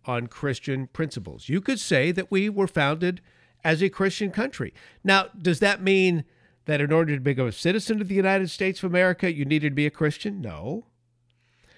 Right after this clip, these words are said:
But it meant that our system of government and the underlying morality within our system of government, the laws of the land,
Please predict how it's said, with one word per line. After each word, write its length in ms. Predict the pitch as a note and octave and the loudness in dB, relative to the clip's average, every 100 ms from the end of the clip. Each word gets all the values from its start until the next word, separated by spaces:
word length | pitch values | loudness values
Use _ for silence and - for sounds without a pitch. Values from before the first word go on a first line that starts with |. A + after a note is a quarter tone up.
| _ _ | _ _
But 140 | E3 | 0
it 120 | F3+ D#3+ | 0 2
meant 320 | G3+ A3 - - | 2 0 -4 -2
that 180 | E3 | 2
our 120 | D#3 C#3 | 2 0
system 640 | - - A3 - G#3+ F#3+ - | -4 -2 -2 -2 -6 -6 -6
of 240 | D3 B2 | -6 -6
government 720 | G#2 C#3 C#3 C3 F#2 - - - _ _ _ _ _ _ _ _ | -4 -4 -2 -4 -6 -12 -20 -20 _ _ _ _ _ _ _ _
and 160 | D3+ C#3 | -4 -4
the 160 | D3 - | -4 -4
underlying 760 | F#3 G#3 F#3 D#3+ D#3 D#3+ D3+ | -2 0 2 2 2 2 2
morality 720 | C3 B2+ C3 D3+ D3 B2+ G#2+ G2+ | 2 2 4 2 2 0 -2 -2
within 340 | A2+ A2+ A#2+ | -2 0 0
our 120 | A#2 | -2
system 440 | - C3+ A#2 B2 A#2 | -2 -4 -4 -4 -4
of 140 | A2 | -2
government, 500 | B2 G#2+ G2+ G2 - - | -2 -2 -4 -8 -8 -6
the 80 | |
laws 400 | A#2 B2+ C3+ B2 | -2 2 2 0
of 80 | B2+ | -4
the 80 | A2+ | -4
land, 500 | A2 B2 A#2 G2+ | -2 -2 -2 -4